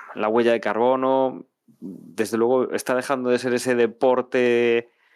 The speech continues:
en el cual, pues, se desarrollaba y no importaba lo que se gastase para, para, bueno, tener esas limitaciones, y en este caso serán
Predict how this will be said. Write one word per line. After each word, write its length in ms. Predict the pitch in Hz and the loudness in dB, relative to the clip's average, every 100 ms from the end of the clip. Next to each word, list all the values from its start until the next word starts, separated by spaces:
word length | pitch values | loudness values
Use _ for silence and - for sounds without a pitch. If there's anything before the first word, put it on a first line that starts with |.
| _ _ _ _ _ _ _ | _ _ _ _ _ _ _
en 240 | - 117 117 | -4 -2 0
el 200 | 113 110 | -2 -2
cual, 360 | 131 127 113 | 0 0 0
pues, 340 | - 98 - - | -6 -10 -10 -10
se 220 | - - | -8 -4
desarrollaba 720 | 110 - 110 104 110 135 127 107 | -2 -2 -2 0 0 0 0 -2
y 200 | 107 104 | -4 -6
no 160 | 110 | -4
importaba 1300 | 113 113 117 110 113 110 110 110 110 110 107 107 104 | -4 -2 -4 -2 -2 0 0 0 2 0 0 -2 -2
lo 300 | 107 107 104 | -2 -2 -2
que 80 | 104 | -4
se 160 | 117 | -4
gastase 420 | 110 - 127 - | -4 -4 -4 -4
para, 400 | 139 104 92 85 _ _ _ | -2 -2 -4 -8 _ _ _
para, 140 | 92 | -6
bueno, 220 | 92 - - _ _ | -6 -10 -20 _ _
tener 280 | 90 90 90 | -6 -6 -8
esas 300 | - 107 104 | -6 -6 -4
limitaciones, 680 | 104 98 98 135 151 175 | -4 -4 -2 -2 -2 -4
y 120 | 101 | -6
en 80 | 92 | -6
este 200 | 92 - | -6 -6
caso 300 | 113 113 151 - _ _ _ _ | -6 -6 -8 -10 _ _ _ _
serán 540 | - 104 107 120 127 | -6 -2 -2 -2 -8